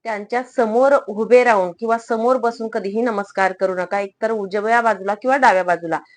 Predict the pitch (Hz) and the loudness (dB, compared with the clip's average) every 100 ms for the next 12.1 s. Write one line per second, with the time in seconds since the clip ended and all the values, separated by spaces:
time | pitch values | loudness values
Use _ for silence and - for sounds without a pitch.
0 | _ 208 202 220 226 240 240 233 233 220 | _ -2 0 0 -2 -2 -2 -4 -4 -2
1 | 208 208 240 254 233 220 220 233 208 196 | -2 -2 -4 0 -2 0 -4 -2 -2 0
2 | 185 196 202 202 226 226 208 226 240 226 | -2 -2 -2 -2 -6 -4 -2 0 2 2
3 | 220 226 226 226 220 247 208 - _ _ | -2 -2 -2 -2 0 2 2 0 _ _
4 | _ - 226 254 277 311 269 262 262 233 | _ -16 -4 -2 -2 -4 -2 0 2 2
5 | 214 208 202 202 185 180 202 - 220 226 | 2 -4 2 4 6 4 0 -2 -4 -2
6 | 233 262 262 226 202 214 220 185 196 247 | -4 -4 -4 -2 -2 -2 -4 -2 -4 -6
7 | - _ _ _ - 202 202 196 190 208 | -10 _ _ _ -10 -6 -2 -2 -2 -4
8 | 240 247 202 - 202 202 196 185 175 202 | -2 -4 -4 0 0 0 -2 -2 -4 -2
9 | 170 214 208 208 214 196 196 185 185 185 | -2 -4 -4 -6 -2 -2 2 2 2 0
10 | 180 190 185 185 214 - 202 202 214 208 | -2 -2 -2 -2 -2 0 0 0 -6 -8
11 | 202 233 233 196 - 190 180 180 175 170 | -8 -4 -4 -6 -4 -6 -4 -4 -4 -2
12 | 180 | -4